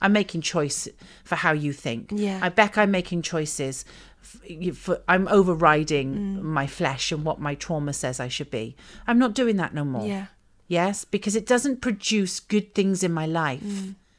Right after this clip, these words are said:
Speaker 1: It doesn't make me happy.
Speaker 2: Yeah.
Speaker 1: It doesn't make me, it doesn't express who God is in my life.
Speaker 2: Yeah.
Speaker 1: And I don't want that.
Speaker 2: Yeah.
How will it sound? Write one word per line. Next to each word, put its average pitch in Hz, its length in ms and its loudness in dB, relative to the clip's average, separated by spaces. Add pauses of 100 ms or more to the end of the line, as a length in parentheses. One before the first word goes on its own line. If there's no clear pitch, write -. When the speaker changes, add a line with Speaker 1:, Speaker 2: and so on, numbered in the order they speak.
(200)
Speaker 1:
It - 220 -20
doesn't 233 200 2
make 247 120 2
me 214 80 0
happy. 208 500 -2
Speaker 2:
Yeah. 196 220 -4 (600)
Speaker 1:
It 208 80 -4
doesn't 233 340 4
make 220 300 0
me, 208 260 2 (220)
it 254 100 -2
doesn't 262 280 4
express 220 720 -2
who 208 140 -2
God 202 300 -2
is 220 180 -2
in 226 120 2
my 180 140 0
life. 139 300 -2
Speaker 2:
Yeah. 196 220 -6 (540)
Speaker 1:
And 233 100 0
I 240 60 0
don't 247 260 -2
want 269 280 -2
that. 180 220 -6
Speaker 2:
Yeah. 196 220 -6